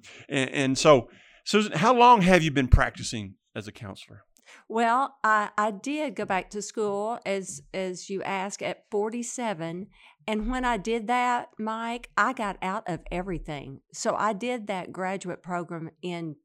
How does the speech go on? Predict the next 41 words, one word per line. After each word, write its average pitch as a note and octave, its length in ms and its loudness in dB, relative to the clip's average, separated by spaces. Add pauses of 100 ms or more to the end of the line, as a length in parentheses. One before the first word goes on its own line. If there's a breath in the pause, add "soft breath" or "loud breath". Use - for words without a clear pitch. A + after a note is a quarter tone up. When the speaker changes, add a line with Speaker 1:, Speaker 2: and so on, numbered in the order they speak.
(100)
Speaker 2:
two, G#3 400 -6
just G#3 200 -4
a F#3+ 60 -6
little F#3+ 220 -4
over E3+ 180 -6
two F#3 160 -10
years. D#3+ 540 -8 (400 soft breath)
So G3 340 -4
I've G#3+ 420 0
been, G3 600 -4 (160)
uh, E3+ 420 -6
including A#3+ 460 -2
my A3 140 2
practicum, A#3 800 -4 (140)
since - 280 -6
I G3 80 -2
was F3 180 -6
forty-nine, F#3+ 560 -6
and D#3 140 -10
I'm D3+ 80 -10
sixty-two. E3 760 -8 (920)
So A3 180 6
Speaker 1:
Wow. G3 60 2
Speaker 2:
you're A#3+ 200 0
the A3 100 -6
math G3 340 -6
guy. B2+ 260 -8 (260)
Speaker 1:
Wow, B2 520 -2
that's, B2 320 -6 (120)
I A2+ 120 -6
didn't E3 160 -8
realize A2+ 280 -8
you've B2 120 -14
been C#3 100 -10
doing D3+ 160 -12
it D3 80 -20
that E3 140 -14
long. F#3+ 260 -12 (220)
That's - 200 -12
fantastic. B2 720 -14
So A#2+ 240 -4